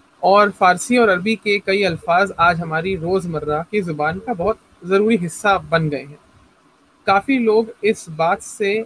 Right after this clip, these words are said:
बेखबर हैं कि वो फारसी या अरबी का इस्तेमाल रोज़ कर रहे हैं। तो इस बात को मद्देनज़र रखते हुए मेरा पहला सवाल यही है कि आपकी फारसी ज़ुबान में दिलचस्पी की क्या वजह रही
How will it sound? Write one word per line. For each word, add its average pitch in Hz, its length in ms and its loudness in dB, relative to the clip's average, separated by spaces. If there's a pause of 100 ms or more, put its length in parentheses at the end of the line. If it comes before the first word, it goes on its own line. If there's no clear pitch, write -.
(140)
बेखबर 202 480 -2
हैं 143 200 -8 (760)
कि 214 60 -6
वो 220 120 4
फारसी 185 520 -2
या 202 60 -2
अरबी 165 320 -8
का 190 100 -6
इस्तेमाल 185 380 -6
रोज़ 175 360 -8
कर 151 160 -6
रहे 143 100 -18
हैं। - 360 -20 (340)
तो 214 120 0
इस 202 160 0
बात 196 360 -2
को 254 80 -4
मद्देनज़र 196 560 -2
रखते 156 300 -4
हुए 139 220 -8 (960)
मेरा 214 160 2
पहला 214 320 0
सवाल 185 440 -4 (340)
यही 185 300 -4
है 147 140 -8 (680)
कि 226 160 -2 (140)
आपकी 214 480 0
फारसी 190 420 -2
ज़ुबान 175 400 -2
में 196 300 -4
दिलचस्पी 185 720 -6
की 208 160 -14
क्या 190 340 -4
वजह 170 300 2
रही 196 240 -2